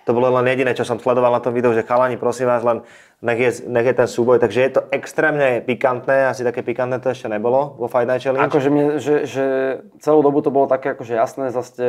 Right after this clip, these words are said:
Speaker 2: trash talky a veci, ale potom, keď som videl strica, jak mu polepil to auto, <laughs>
Speaker 1: Mm.
Speaker 2: kamoško, tak tam som si hovoril, že dobre, tak asi sranda už nebude úplne. A aj potom vlastne tie vyjadrenia Flexinga, že vidno, že bol akože reálne nasratý.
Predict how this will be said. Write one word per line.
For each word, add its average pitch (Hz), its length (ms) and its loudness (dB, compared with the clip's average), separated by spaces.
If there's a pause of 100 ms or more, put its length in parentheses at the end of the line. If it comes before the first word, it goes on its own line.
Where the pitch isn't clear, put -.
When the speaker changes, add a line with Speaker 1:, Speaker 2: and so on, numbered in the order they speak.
(180)
Speaker 2:
trash 120 240 -6
talky 131 260 -2
a 127 60 2
veci, 117 260 -2
ale 123 220 4
potom, 127 260 -6
keď 117 140 -8
som 127 140 -8
videl 131 200 -2
strica, 123 360 -2
jak 123 80 0
mu 127 80 -6
polepil 127 320 -2
to 135 80 2
auto, 123 260 0 (380)
<laughs> - 80 -16 (220)
Speaker 1:
Mm. 107 340 -10
Speaker 2:
kamoško, 139 480 -4
tak 131 160 0
tam 131 160 -2
som 135 140 -10
si 135 100 -12
hovoril, 131 280 -2
že 127 120 -2
dobre, 123 300 0
tak 123 160 -2
asi 120 180 -8
sranda 123 320 -2
už 120 80 -4
nebude 120 300 -4
úplne. 135 420 -4 (640)
A 127 180 2
aj 123 60 0
potom 131 180 -2
vlastne 127 240 0
tie 120 120 -4
vyjadrenia 120 360 0
Flexinga, 117 400 -8
že 110 120 -8
vidno, 117 200 -6
že 117 120 -6
bol 117 140 -2
akože 113 220 -10
reálne 127 300 2
nasratý. 127 500 -4